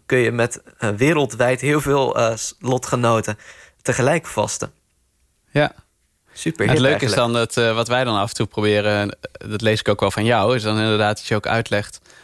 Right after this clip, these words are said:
Speaker 2: van waar het, eh, waar het mee te maken heeft en zo, en hoe dat een beetje ontstaan is en dat een beetje te duiden. Maar de, ja, eh,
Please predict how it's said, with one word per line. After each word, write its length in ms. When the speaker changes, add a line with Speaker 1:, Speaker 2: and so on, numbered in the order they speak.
Speaker 2:
van 160
waar 140
het, 240
eh, 180
waar 180
het 140
mee 120
te 100
maken 360
heeft 220
en 80
zo, 140
en 60
hoe 180
dat 160
een 80
beetje 220
ontstaan 440
is 140
en 100
dat 140
een 60
beetje 220
te 100
duiden. 400
Maar 140
de, 140
ja, 260
eh, 440